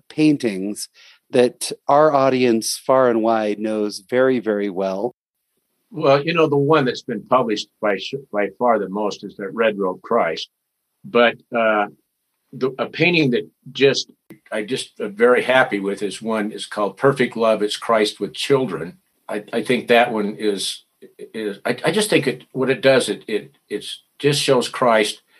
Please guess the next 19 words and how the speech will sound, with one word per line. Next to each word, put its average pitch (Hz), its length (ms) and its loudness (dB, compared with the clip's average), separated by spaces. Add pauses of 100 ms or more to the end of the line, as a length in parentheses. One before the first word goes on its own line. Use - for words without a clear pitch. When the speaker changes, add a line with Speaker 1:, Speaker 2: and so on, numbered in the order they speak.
(160)
Speaker 2:
with 104 200 -2
these 107 360 -2 (440)
four, 123 280 0
uh, 98 380 0
three 135 220 2
children. 107 600 0 (840)
Christ 127 360 2
is 98 120 -8
very 113 380 4
accessible. 110 760 -2 (640)
They're 95 160 -2
happy. 117 720 0 (320)
And 107 140 -4
it's 101 160 -8
just, - 280 -4 (100)
it, - 340 -8
it's 127 160 -2
a 110 60 -2
painting, 147 520 0